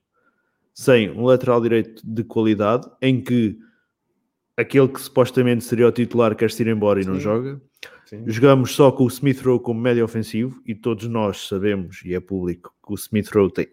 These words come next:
Speaker 1: N problemas físicos, nem é pela qualidade dele, mas sim pelas questões físicas, que não pode ser o único para aquela posição.
Speaker 2: Tudo bem, vamos falar
Speaker 1: Temos um
Speaker 2: genericamente, se, se a gente falar de posição por posição, eu não vou conseguir concluir o raciocínio macro.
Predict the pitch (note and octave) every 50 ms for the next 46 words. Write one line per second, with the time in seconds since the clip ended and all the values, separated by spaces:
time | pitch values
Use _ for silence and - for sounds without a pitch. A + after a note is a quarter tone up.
0 | _ B2+ C3+ C#3 C3 A#2 B2 A2 A#2 A#2 A2+ A2+ A2 - - A#2 G#2+ G2 G2+ -
1 | - - - C#3+ D3 D#3 D#3+ E3+ E3+ E3+ - D3 C#3+ C#3 C#3 C3+ C3+ C3 B2+ A#2+
2 | C3 B2 B2 A2 A2 B2 A#2+ A2+ A2 A2 A2 G#2+ - A2+ G#2+ A2+ A2+ G#2+ - -
3 | - - A#2 A2 G#2+ - A2 G#2+ F#2+ F#2+ - - G2+ - - - F3 F#3 F3+ E3
4 | E3+ - E3 D#3 C#3 - - C#3+ B2+ A#2+ A#2+ B2 B2 A2+ A2 - - G2 F#2+ -
5 | F#2 F#2 F2+ - - C3+ C3 - D3+ D3+ D#3 E3+ F3 F3+ D#3 D#3+ D3 C3 A2+ G#2+
6 | G#2 A#2 B2+ C3+ F#3 G#3+ G#3+ G3 E3 E3 D#3 C#3 D3+ D#3 D3+ D3 C#3 D3 D#3 D#3
7 | - F3+ E3 - E3+ D#3+ E3+ G3 F#3 - - F#3 D3+ C#3 C3 B2 A#2 A2+ A#2+ C3
8 | - B2 D3 C3+ - F3 E3 E3 D3+ C3 C#3+ C#3 B2 A#2+ A#2 A#2+ D3+ D3 C#3 C3+
9 | - B2+ C3+ C#3 D3 C#3 D3+ D3 - - C#3+ C3 C3 C#3+ C3+ C3 C#3 C3+ C3+ C3+
10 | C#3+ C#3 C#3 B2+ B2+ - C#3 C#3 C#3+ C#3+ C#3+ C#3+ _ _ _ _ _ _ _ _
11 | _ _ _ - C3 C3 B2+ A2+ - - A2 G2 F2 -